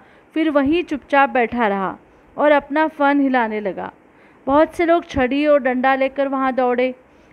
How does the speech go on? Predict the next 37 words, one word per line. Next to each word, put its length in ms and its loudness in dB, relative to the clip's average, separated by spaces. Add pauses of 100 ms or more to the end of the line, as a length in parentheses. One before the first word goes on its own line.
(140)
परंतु 340 2
वह 200 2
एक 200 -2
ऐसे 440 -2
सुरक्षित 540 -2
स्थान 360 -4
पर 120 -4
बैठा 360 -2
था 280 -2 (460)
जहाँ 320 2
उस 300 -4
सम-, 220 0 (120)
प-, 300 0
जहाँ 340 -2
उस 100 -6
पर 240 -2 (480)
किसी 220 -4
के 140 -4
प्रहार 420 2
का 140 -4
कोई 300 0
भी 140 0
असर 480 -2
न 200 2
पड़ता 380 -4
था। 280 -14 (600)
लोगों 300 2
का 160 0
शोर 340 0
सुनकर 400 -4
वह 100 0
शीघ्र 320 -6
ही 240 -2
उसी 280 -4
छिद्र 380 -2
में 140 2
से 260 -6